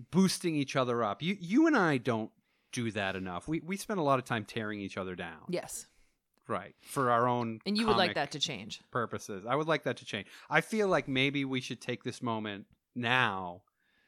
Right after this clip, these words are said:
Speaker 1: to boost each other up.
Speaker 2: Okay, you can start.
Speaker 1: You want me to start?
Speaker 2: I think you're
Speaker 1: Okay.
Speaker 2: really good at starting.
Speaker 1: Um,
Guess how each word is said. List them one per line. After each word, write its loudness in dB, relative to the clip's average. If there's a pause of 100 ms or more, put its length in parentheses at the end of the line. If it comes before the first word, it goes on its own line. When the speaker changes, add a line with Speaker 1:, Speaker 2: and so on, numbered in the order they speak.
(360)
Speaker 1:
to 0
boost -2
each -6
other -2
up. -6 (560)
Speaker 2:
Okay, -4
you -8
can -8
start. -4 (720)
Speaker 1:
You -2
want 2
me 0
to -4
start? 2
Speaker 2:
I -2
think -4
you're 0
Speaker 1:
Okay. -2
Speaker 2:
really 2
good -2
at -6
starting. -10 (480)
Speaker 1:
Um, 4